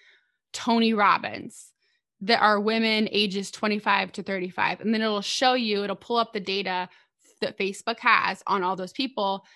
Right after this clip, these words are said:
and it'll show you other Facebook pages that they also like. So you can kind of start to brainstorm there and make a list,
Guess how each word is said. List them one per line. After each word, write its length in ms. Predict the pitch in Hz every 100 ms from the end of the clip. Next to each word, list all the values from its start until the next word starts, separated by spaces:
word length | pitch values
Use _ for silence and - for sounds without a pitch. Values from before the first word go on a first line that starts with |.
| _ _
and 120 | 220
it'll 160 | 226 220
show 200 | 214 220
you 200 | 214 196
other 280 | 190 208 208
Facebook 520 | 202 196 190 202 190
pages 400 | - 190 180 190
that 140 | 190 185
they 120 | 170
also 340 | 165 175 190
like. 340 | - - - -
So 160 | - 208
you 80 |
can 140 | 202 196
kind 220 | - 196
of 200 | 196 185 -
start 280 | - 208 185
to 100 | -
brainstorm 600 | 175 185 185 180 208 214
there 240 | 240 262 330 - -
and 120 | 226
make 180 | 240 240
a 60 | 269
list, 560 | 220 220 214 - -